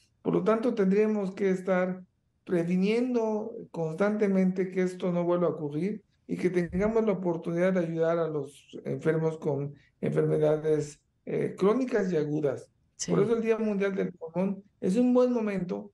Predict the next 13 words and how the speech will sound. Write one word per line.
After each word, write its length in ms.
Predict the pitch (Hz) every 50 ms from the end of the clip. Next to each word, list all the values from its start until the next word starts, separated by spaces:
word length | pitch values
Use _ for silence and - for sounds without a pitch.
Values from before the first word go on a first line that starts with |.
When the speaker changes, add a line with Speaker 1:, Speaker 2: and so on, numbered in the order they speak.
| _ -
Speaker 1:
para 180 | 175 165 160
hacer 200 | 147 147 175 185
una 220 | 196 196 196 190 185
reflexión 760 | 170 156 143 156 160 147 - - - 170 180 196 214 - - _ _ _ _ -
al 180 | - 160 165
respecto 560 | 165 165 151 - - 208 196 190 196 - 208
de 140 | 202 190 175
lo 180 | 170 170 156 156
que 120 | - 151
significa 920 | 143 147 160 160 165 165 156 147 156 202 240 240 - 285 247 233 226 214 202
en 180 | 185 165 160 156
términos 560 | 170 185 185 190 185 185 175 160 143 143 147
reales 540 | 151 151 151 151 151 160 180 202 214 214 -